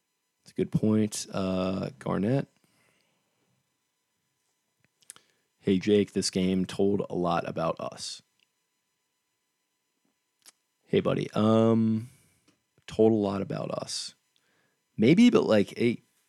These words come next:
I don't really, I'm not really sure, like, what the big takeaway would be other than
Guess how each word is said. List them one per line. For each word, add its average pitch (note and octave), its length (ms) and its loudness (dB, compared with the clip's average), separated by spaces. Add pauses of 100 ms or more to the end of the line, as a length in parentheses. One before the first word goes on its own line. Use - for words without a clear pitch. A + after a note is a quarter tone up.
(160)
I - 60 -20
don't B2+ 80 -6
really, B2 480 -2 (2500)
I'm A2+ 60 -2
not B2 80 2
really C3 160 6
sure, A2 240 2
like, F#2 200 0
what F#2+ 300 0 (760)
the F2+ 100 -2
big F#2+ 460 -2
takeaway F2+ 480 -2
would F2+ 160 -6
be F2 260 -6
other F#2 300 0
than F2 480 -4